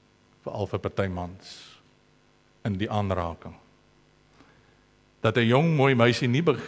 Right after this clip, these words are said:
besef wat sy doen deur net so mense te druk, en ek sê vir julle dit baie reguit.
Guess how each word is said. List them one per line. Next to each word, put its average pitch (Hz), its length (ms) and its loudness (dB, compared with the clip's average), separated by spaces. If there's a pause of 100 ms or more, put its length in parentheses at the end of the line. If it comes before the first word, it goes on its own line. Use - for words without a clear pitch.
besef 131 360 0
wat 107 160 0
sy 127 160 -6
doen 104 380 -2 (100)
deur 101 200 0
net 101 200 -4
so - 80 -8
mense 95 340 -4
te 95 140 -4
druk, 95 260 -6
en 95 120 -6
ek 90 120 -10
sê 120 180 -6
vir 117 140 -8
julle 104 140 -4
dit 92 160 -6
baie 92 260 -6
reguit. - 680 -12